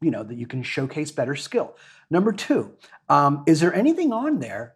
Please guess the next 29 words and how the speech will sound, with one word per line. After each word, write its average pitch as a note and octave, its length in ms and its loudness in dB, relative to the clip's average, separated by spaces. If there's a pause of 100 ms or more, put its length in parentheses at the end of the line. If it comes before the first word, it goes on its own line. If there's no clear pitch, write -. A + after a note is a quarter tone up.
that C#3 120 -2
doesn't A3 240 0
exist B2+ 600 -4
anymore? F2+ 580 -12 (300)
Is B2+ 100 0
there C#3 140 0
a B2 60 -2
product E3+ 580 -2
or C#3+ 240 0
even E3 220 -4
a C3 80 -4
style - 760 -8
of A#2 220 -8
read F3 360 -6 (280)
that B2+ 120 -4
isn't F3+ 260 0
really F#3 260 -2
popular C#3 640 -8
anymore? F#2+ 400 -20 (840)
And D3 300 2
if B2 120 -2
the B2+ 120 -6
answer D3+ 280 -4
is D3 140 -4
yes, E3 460 -2 (580)
get D3+ 200 0
rid G#3+ 200 2
of G3+ 140 -6
that. G2+ 260 -10